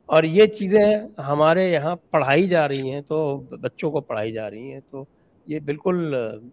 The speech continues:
सही स्टेप था मेरे विचार से कि उनको लिखा जाता। और बड़े खुशी की बात है कि उन्होंने नोटिस जारी कर दिया है, और नोटिस जारी,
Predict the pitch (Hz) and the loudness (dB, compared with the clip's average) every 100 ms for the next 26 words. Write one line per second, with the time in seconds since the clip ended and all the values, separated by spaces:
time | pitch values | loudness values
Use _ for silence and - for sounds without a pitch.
0 | _ _ _ _ _ _ - - 127 220 | _ _ _ _ _ _ -6 -2 2 2
1 | 165 - 139 - - 113 139 147 135 123 | 0 -2 -6 -6 -8 -6 -4 -6 -6 -8
2 | - 101 110 - - - 165 _ _ _ | -10 -12 -14 -16 -18 -16 -18 _ _ _
3 | _ 143 127 123 113 123 131 104 98 117 | _ -14 -8 -6 -6 -2 0 -2 -4 -2
4 | 156 160 139 - 160 202 202 190 277 233 | 0 -2 -4 2 4 4 0 -2 -2 2
5 | 214 185 185 220 233 208 208 170 175 226 | 6 6 6 4 6 6 6 4 4 4
6 | 190 185 208 196 180 208 - _ _ - | 4 2 2 -2 0 -2 -2 _ _ -2
7 | 160 185 170 180 185 233 185 175 196 | 0 0 0 -2 2 0 4 4 4